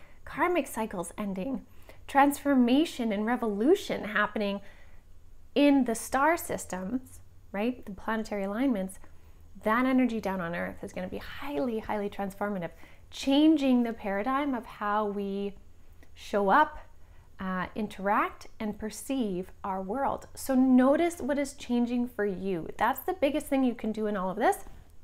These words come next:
Notice what is changing. What comes forward? What have you released? Where are you, are you now? And what are you gonna do now that you recognize that? That's what matters, your conscious choice in that point.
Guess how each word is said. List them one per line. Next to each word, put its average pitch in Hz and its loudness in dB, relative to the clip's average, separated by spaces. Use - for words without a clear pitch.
Notice 269 2
what 247 -2
is 247 -4
changing. 214 -4
What 220 2
comes 214 -4
forward? 262 0
What 202 2
have 220 -6
you 202 -2
released? 214 -4
Where 233 -2
are 269 -2
you, 226 -2
are 220 0
you 214 -4
now? 208 -4
And 240 0
what 220 -2
are 262 -4
you 285 -2
gonna 254 0
do 220 -6
now 214 -6
that 190 -4
you 202 -4
recognize 254 -2
that? - -14
That's 214 -2
what - -8
matters, 190 -8
your 233 -2
conscious 226 -8
choice 180 -6
in 190 -8
that - -12
point. - -12